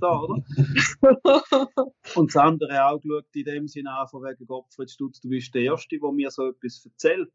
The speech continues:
Speaker 1: oder? Ich meine,
Speaker 2: Ja.
Speaker 1: es macht's ja niemand extra,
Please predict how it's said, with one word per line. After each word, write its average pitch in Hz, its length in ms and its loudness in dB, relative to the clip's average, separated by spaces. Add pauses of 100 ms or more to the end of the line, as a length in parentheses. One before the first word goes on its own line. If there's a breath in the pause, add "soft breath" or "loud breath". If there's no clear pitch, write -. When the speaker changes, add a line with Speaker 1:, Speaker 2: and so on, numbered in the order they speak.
Speaker 1:
oder? 156 260 -2 (400)
Ich - 60 -20
meine, 123 380 -4 (800)
Speaker 2:
Ja. 175 240 -4 (180)
Speaker 1:
es - 160 -6
macht's 147 340 2
ja 156 80 0
niemand 165 360 -2
extra, - 480 -10